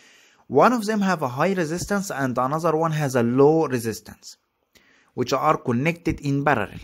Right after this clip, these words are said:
So in case of a normal current or normal operation, low resistance wire carries the normal current. Since they are in parallel, so most of the current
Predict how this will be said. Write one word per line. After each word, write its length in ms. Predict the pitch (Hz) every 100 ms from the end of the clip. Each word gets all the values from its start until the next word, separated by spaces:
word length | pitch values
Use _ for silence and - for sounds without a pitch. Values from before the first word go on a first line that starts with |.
| - _ - - _ -
So 320 | - 156 156
in 160 | 143
case 260 | 131 247 269
of 280 | - 185 180
a 240 | 139 110 - _ _
normal 640 | 127 123 135 214 226 208
current 600 | - 127 117 170 202 - -
or 180 | 123 117
normal 500 | 113 123 175 226 220
operation, 720 | 143 113 113 110 110 190 226 _ - - - _ _
low 300 | 113 120 196
resistance 500 | 247 214 220 220 190
wire 340 | 143 151 185 185
carries 440 | - 160 185 151
the 100 | 135
normal 400 | 113 101 113 151
current. 400 | 165 202 175 113
Since 380 | - 127 123 110
they 140 | 110 -
are 200 | 151 214
in 200 | 214 160
parallel, 380 | 131 143 156 165 - - _
so 420 | - - 139 131
most 440 | 131 135 175 233 -
of 220 | 196 139
the 140 | 127
current 600 | 120 123 147 208 - -